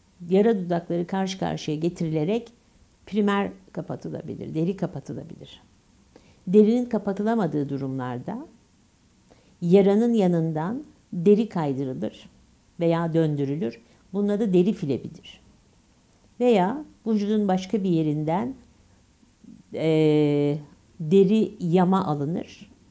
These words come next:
deri alınır ve yara bölgesine yamanır. Bunun adı da grefttir.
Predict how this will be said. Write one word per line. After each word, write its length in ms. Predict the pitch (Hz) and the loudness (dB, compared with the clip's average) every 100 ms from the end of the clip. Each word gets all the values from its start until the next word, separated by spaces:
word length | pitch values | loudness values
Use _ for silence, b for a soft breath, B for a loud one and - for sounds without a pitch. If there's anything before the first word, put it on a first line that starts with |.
| - | -6
deri 320 | 156 185 214 | 0 2 2
alınır 520 | 143 143 170 254 262 - b b - | 0 -2 0 -2 -4 -12 b b 0
ve 60 | |
yara 340 | 175 180 202 175 | 2 4 4 4
bölgesine 480 | 151 151 160 - 202 | 2 0 -2 -2 0
yamanır. 540 | 160 156 151 214 - b b 233 | 0 0 -2 -6 -10 b b -2
Bunun 180 | 214 | 0
adı 200 | 160 165 | 0 -2
da 60 | 254 | -4
grefttir. 720 | 208 190 139 - - - | 0 0 0 -4 -18 -18